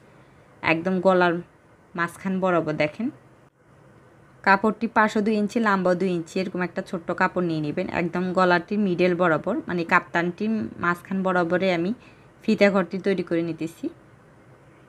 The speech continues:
আপনারা কাপড়টিকে সোজা করে রাখবেন, সোজা পাশে আমি ঘরটি করে পেছনের দিকে নিয়ে যাব। এভাবে ছোট্ট করে চক দিয়ে একটা ঘর এঁকে নেবেন। কাপড়টি কিন্তু সোজাই আছে,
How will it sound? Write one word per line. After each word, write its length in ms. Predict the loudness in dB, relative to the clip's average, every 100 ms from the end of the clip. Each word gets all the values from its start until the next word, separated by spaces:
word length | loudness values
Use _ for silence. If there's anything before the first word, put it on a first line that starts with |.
| -20 -20 -20 -20 -20 -20 -20 -20 -20 -20 -18 -12
আপনারা 500 | -6 0 2 2 0 -12 -20 -20 -14 2
কাপড়টিকে 760 | 2 2 -2 -6 -2 0 2 -2 -8 -12
সোজা 340 | -2 2 4
করে 240 | 2 0 0
রাখবেন, 380 | 0 -2 -4 -6 -8 -20 -20 -20 -8
সোজা 400 | -2 2 2 2
পাশে 340 | 0 -2 -4
আমি 180 | -4 -2
ঘরটি 360 | -2 -4 -6
করে 260 | -6 -2 -2
পেছনের 440 | -2 -6 -4 -6
দিকে 180 | -4 -2
নিয়ে 200 | -2 -4
যাব। 260 | -6 -8 -4
এভাবে 320 | -2 0 -2
ছোট্ট 320 | -6 -10 -6
করে 300 | -6 -4 -4
চক 180 | -2 -2
দিয়ে 360 | -2 -4 -6 -8 -12 -20 -16 -8
একটা 260 | -4 -2 -2
ঘর 420 | 0 2 0 -2 -6
এঁকে 240 | -4 -4
নেবেন। 300 | -4 -4 -8 -8 -16 -20 -20 -20 -20 -20 -20 -20 -20 -20 -20 -20 -20 -20 -20 -20 -20 -2
কাপড়টি 400 | 2 2 2 -2
কিন্তু 260 | 0 2 0
সোজাই 460 | 0 -2 0 0 0
আছে, 300 | -2 -6